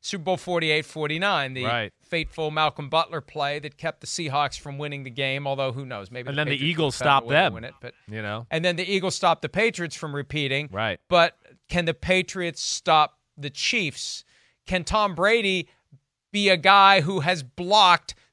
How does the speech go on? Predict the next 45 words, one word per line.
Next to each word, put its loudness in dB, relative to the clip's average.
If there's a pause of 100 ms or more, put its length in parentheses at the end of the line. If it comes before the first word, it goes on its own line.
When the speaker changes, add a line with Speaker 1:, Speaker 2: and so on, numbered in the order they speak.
(120)
Speaker 1:
two 0
different 4
teams -2 (340)
from 4 (380)
getting 0
the -6
repeat, -8
something -12
that -20
the -20
Pa-, -6
that -4
hasn't 0
been -10
accomplished -4
by -2
anyone -6
since -10
the -16
Patriots -8
did -6
it -10 (100)
nearly -10
twenty -12
years -12
ago? -20 (100)
Speaker 2:
Yeah, 0
that, 0
it's, -4
it's -4
a -2
great, 2 (220)
you -6
know, 0
it, -4
it's -4
a -2
great 0
thing 0
'cause, -2
uh, -2
you -2
know, 6
first 0
off, 6